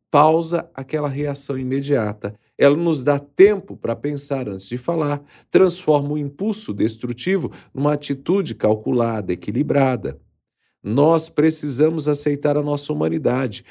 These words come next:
Um casamento não sobrevive apenas com planilhas financeiras e com divisão de tarefas domésticas.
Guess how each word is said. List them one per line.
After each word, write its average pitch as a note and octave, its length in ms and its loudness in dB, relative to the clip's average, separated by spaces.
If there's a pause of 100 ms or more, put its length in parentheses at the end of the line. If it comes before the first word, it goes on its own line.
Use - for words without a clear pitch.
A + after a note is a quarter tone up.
(140)
Um C#4 80 -2
casamento F#3+ 680 2
não F#4+ 140 0
sobrevive D#4+ 720 2
apenas C4 500 2 (200)
com A3+ 200 -2
planilhas G3+ 520 2
financeiras G3+ 640 0
e G3+ 80 -4
com G#3+ 140 -4
divisão F#3+ 460 -2
de F#3+ 120 -8
tarefas F#3+ 480 0
domésticas. F3 800 0